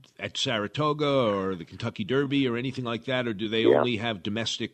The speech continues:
Speaker 2: Oh,
Speaker 1: races?
Speaker 2: oh, yes.
Speaker 1: Wow.
Speaker 2: No, we have, um, in fact, in fact, we even have a free-to-air channel here called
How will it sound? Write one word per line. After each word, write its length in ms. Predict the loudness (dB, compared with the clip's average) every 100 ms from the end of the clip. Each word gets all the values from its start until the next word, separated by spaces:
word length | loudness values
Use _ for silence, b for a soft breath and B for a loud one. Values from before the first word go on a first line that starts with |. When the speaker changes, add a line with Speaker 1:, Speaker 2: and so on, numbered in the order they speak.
| -2
Speaker 2:
Oh, 300 | 4 8 8
Speaker 1:
races? 80 | 8
Speaker 2:
oh, 160 | 8 6
yes. 220 | 6 4 0 _ _ _ -20 b b b b b b b b
Speaker 1:
Wow. 460 | -4 -2 0 0 2
Speaker 2:
No, 460 | 6 8 10 8 6
we 240 | 8 8
have, 360 | 8 4 4 6
um, 400 | 6 6 2 -4 -14
in 80 | -2
fact, 180 | -2 -2 -2
in 100 | 2
fact, 160 | 4 6
we 200 | 8 8
even 140 | 6
have 220 | 4 4
a 80 | 0 2
free-to-air 640 | 4 4 6 8 8 6 4
channel 360 | 0 6 6
here 280 | 6 6 6
called 400 | 6 6 8 6